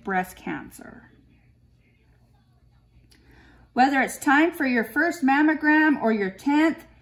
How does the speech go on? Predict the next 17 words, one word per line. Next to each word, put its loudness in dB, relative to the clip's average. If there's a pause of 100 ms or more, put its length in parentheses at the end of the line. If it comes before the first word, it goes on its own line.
(220)
many 4
misconceptions -2
exist -8
about -2
mammograms. -6 (220)
Here, -10
I'm -6
gonna -10
change -14
this -14
into -12
light -8
because -16
I'm -8
blind. -4 (1900)
All -16
right. -20